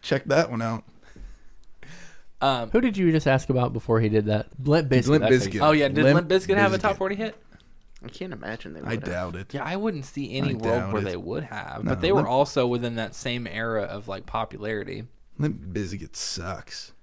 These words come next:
Speaker 2: What about the, the hit song Butterfly by Crazy Town? Does that count as a
Speaker 4: Ooh.
Speaker 2: metal
Speaker 1: Yeah.
Speaker 2: hit?
Speaker 1: Yeah,
Speaker 4: Yeah.
Speaker 1: that's it.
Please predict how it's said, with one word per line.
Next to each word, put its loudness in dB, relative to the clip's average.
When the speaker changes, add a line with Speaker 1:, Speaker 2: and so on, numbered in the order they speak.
Speaker 2:
What -8
about -6
the, -4
the -6
hit -6
song -2
Butterfly 2
by -10
Crazy -4
Town? -12
Does -8
that -4
count -2
as -2
a 0
Speaker 4:
Ooh. -2
Speaker 2:
metal 0
Speaker 1:
Yeah. -2
Speaker 2:
hit? 0
Speaker 1:
Yeah, -4
Speaker 4:
Yeah. 0
Speaker 1:
that's 0
it. -8